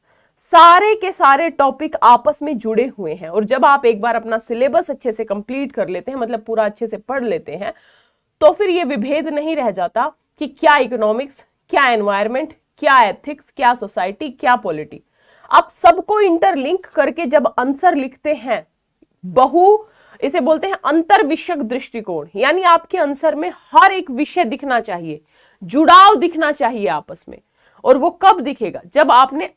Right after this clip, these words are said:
अच्छे से सिलेबस के एक एक बिंदु को समझ के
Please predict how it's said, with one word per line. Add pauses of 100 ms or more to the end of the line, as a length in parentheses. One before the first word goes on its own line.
अच्छे
से
सिलेबस
के
एक
एक
बिंदु
को
समझ
के